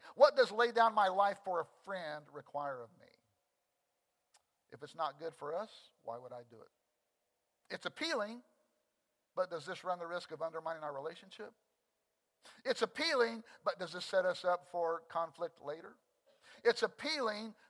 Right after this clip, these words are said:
but why is it I hope my children don't find out about it? Then he goes on, as if he hadn't said enough.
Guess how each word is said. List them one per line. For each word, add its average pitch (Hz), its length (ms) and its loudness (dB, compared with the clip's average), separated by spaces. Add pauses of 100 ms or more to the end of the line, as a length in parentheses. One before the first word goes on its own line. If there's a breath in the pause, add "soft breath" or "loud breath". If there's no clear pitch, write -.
(200 soft breath)
but 160 180 0
why 170 200 6
is 165 100 -4
it 165 80 -6
I 160 80 4
hope 175 180 -4
my 147 80 -6
children 147 400 -14
don't 120 220 -14
find 107 260 -14
out 95 120 -18
about - 240 -18
it? - 80 -20 (3000)
Then 151 120 -14
he 151 80 -20
goes 143 240 -12
on, 139 220 -10 (240)
as 131 120 -14
if 135 80 -16
he 135 80 -16
hadn't 135 220 -6
said 135 160 -8
enough. 127 300 -18